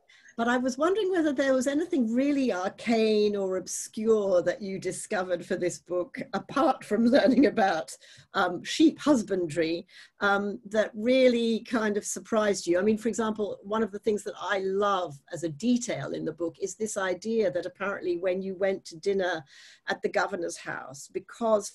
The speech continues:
food was so scarce, um, you brought your own bread. Is that true?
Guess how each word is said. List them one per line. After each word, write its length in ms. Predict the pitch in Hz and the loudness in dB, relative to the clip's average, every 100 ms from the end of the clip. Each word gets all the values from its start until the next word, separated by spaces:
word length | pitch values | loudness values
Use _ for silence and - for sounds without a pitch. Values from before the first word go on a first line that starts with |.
| - | -2
food 300 | 254 233 - | 0 0 -2
was 220 | 185 190 | -8 -10
so 720 | - - - 262 240 208 180 | -10 -8 -2 0 2 2 0
scarce, 1040 | 170 - - - 254 240 180 151 - - - - | -4 -8 -10 0 2 4 0 -4 -10 -12 -10 -4
um, 400 | 175 170 175 180 - - - _ | -2 -2 -4 -8 -14 -20 -20 _
you 160 | 208 226 | 0 0
brought 380 | 214 285 277 247 | 4 2 2 2
your 160 | 262 | 4
own 220 | 262 262 233 | 4 4 2
bread. 540 | 247 302 370 165 143 - | 2 2 2 0 -2 -6
Is 160 | 220 | -6
that 200 | - 494 - | -4 -6 -8
true? 560 | - 381 392 - - | 0 2 4 0 -4